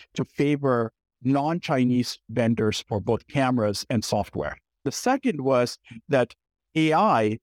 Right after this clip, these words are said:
was rapidly maturing for video. So specifically video analytics, A I applied to video, was rapidly maturing, creating new possibilities for security applications with video and with access control. Avigilon at that time, and continues today,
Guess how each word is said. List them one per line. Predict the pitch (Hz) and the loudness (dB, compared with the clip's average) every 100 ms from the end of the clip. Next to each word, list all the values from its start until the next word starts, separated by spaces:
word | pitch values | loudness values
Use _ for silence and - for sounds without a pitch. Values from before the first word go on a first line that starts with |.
| - | -4
was | 135 - - | -2 -2 -4
rapidly | 127 131 147 151 135 120 - | -2 0 0 -2 0 -2 -2
maturing | 120 - - 135 117 | -4 -2 -2 0 0
for | - 127 117 | 0 0 0
video. | 120 113 101 | 0 0 0
So | - | -2
specifically | 117 - - 151 - 113 | -6 -6 -4 -4 -2 -2
video | 123 127 117 | 0 0 0
analytics, | 113 110 117 104 - | -2 -2 0 -2 -2
A | - 117 | 0 2
I | 117 113 | 2 2
applied | - 117 107 | 0 -4 -2
to | 104 | -2
video, | 123 143 117 104 - _ - | 0 0 2 0 -4 _ -6
was | 123 - | -6 0
rapidly | 131 151 - 151 139 | 2 2 0 -4 0
maturing, | 127 - 156 143 127 | -2 -2 -2 0 0
creating | 127 - 135 131 127 127 | -2 -2 0 2 2 0
new | 131 151 | 0 -4
possibilities | - 120 - 117 120 120 110 120 117 - | -2 -2 -2 0 2 2 2 0 -2 -2
for | 117 104 104 - | 2 2 2 -2
security | - - - 147 143 | -6 -4 -2 0 0
applications | 113 - 113 117 104 113 101 | -2 -4 -2 0 2 0 -2
with | 123 117 | -2 -2
video | 110 110 110 104 | 0 2 2 0
and | 120 117 | 2 2
with | 110 | 2
access | 95 98 - - | -2 -4 -8 -4
control. | 98 - 101 71 _ _ - | -4 -2 -4 -4 _ _ -4
Avigilon | 165 202 190 240 202 | 0 0 0 2 2
at | 160 | 2
that | 156 170 | 2 0
time, | 180 160 156 - - | 0 0 0 -4 -4
and | 123 | -4
continues | - 127 160 147 - | -2 0 0 0 0
today, | 135 143 117 | -2 0 -2